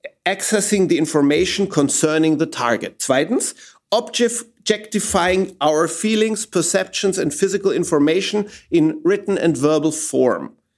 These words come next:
Drittens, qualifying the renderings, taking care to separate and label data related to the target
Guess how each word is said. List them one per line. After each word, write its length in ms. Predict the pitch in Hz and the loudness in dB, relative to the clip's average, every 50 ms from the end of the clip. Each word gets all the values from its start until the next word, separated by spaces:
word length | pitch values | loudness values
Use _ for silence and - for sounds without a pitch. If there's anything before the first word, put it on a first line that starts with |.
| _ _ _ _ _ - | _ _ _ _ _ -4
Drittens, 520 | - 117 131 113 - 247 381 - - - - _ _ _ _ _ _ - | -2 -2 0 0 0 0 0 0 -2 -6 -10 _ _ _ _ _ _ -6
qualifying 760 | - - 175 196 202 220 220 214 - 202 175 180 185 185 170 | 0 2 2 4 4 2 0 0 0 0 2 2 2 2 2
the 100 | 143 143 | 2 2
renderings, 720 | 127 123 147 175 208 214 160 143 113 101 123 120 - - - | 0 2 0 0 0 0 0 0 0 0 0 -2 -2 -4 -4
taking 420 | - 185 185 180 - 190 175 170 | 0 0 0 0 0 -2 -2 -2
care 340 | - - 175 180 202 208 202 | -2 0 0 2 2 0 -2
to 140 | 202 - 170 | -4 -6 -6
separate 680 | - - - 190 185 185 202 202 202 196 202 202 - | -4 -2 -2 -2 -2 0 0 0 2 2 0 -2 0
and 200 | 147 123 113 110 | -2 -2 0 0
label 400 | 120 131 147 165 180 170 175 156 | 2 2 2 2 2 2 0 0
data 440 | - - 147 151 170 170 - 196 175 | 0 0 0 0 0 0 0 2 2
related 540 | 147 143 135 135 143 165 170 170 196 185 - | 4 4 4 2 2 0 0 -2 -2 -2 0
to 100 | 202 185 | 0 0
the 120 | 165 190 | 0 0
target 560 | - 143 131 131 135 135 139 165 165 - - | -2 0 0 0 0 2 0 -2 -2 -4 -8